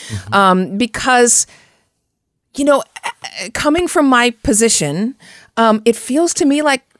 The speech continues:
Speaker 2: uh, those pride m-, parades and events and celebrations are necessary.
Speaker 1: Yeah.
Speaker 2: That, you know, Mike Pence is, is running for president.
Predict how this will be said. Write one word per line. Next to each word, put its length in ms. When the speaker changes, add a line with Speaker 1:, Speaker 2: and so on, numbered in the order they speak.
Speaker 2:
uh, 100
those 240
pride 460
m-, 320
parades 640
and 120
events 520
and 140
celebrations 720
are 100
necessary. 880
Speaker 1:
Yeah. 160
Speaker 2:
That, 540
you 200
know, 400
Mike 280
Pence 420
is, 340
is 220
running 220
for 120
president. 600